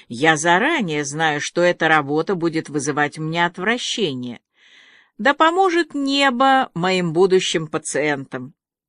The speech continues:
Но я не собираюсь торчать в Саммерсайде и выслушивать насмешки по тому поводу, что осталась на бабах. Ну, давай возьмёмся за эту гору жирных тарелок и постараемся сделать вид, будто нам нравится наше занятие.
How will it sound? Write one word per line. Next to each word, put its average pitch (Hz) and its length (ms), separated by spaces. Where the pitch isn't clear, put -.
Но 147 220
я 185 240
не 214 140
собираюсь 208 800
торчать 160 680
в - 80
Саммерсайде 285 960
и 180 180
выслушивать 226 760
насмешки 196 880
по 180 100
тому 170 320
поводу, 226 540
что 156 220
осталась 156 580
на 185 140
бабах. 240 580
Ну, 453 120
давай 220 380
возьмёмся 180 800
за 160 160
эту 175 320
гору 180 380
жирных 151 480
тарелок 285 640
и 180 40
постараемся 156 800
сделать 147 560
вид, 226 320
будто 165 400
нам 156 300
нравится 220 640
наше 156 380
занятие. 135 720